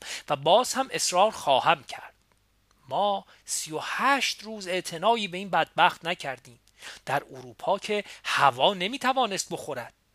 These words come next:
بالاخره احتیاج داشت. چه کند؟ گویا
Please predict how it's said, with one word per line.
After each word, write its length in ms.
بالاخره 520
احتیاج 680
داشت. 340
چه 220
کند؟ 420
گویا 720